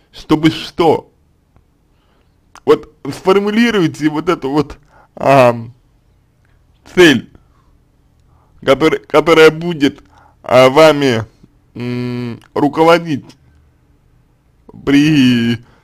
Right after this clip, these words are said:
собственно, реализации этой задачи. Понимаете?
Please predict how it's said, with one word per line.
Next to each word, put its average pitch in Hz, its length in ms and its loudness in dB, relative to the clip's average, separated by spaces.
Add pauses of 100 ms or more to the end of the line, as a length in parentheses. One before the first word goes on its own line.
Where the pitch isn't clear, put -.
(280)
собственно, 120 640 -2
реализации 147 680 2
этой 117 180 -6
задачи. 139 440 0 (1000)
Понимаете? 156 480 -6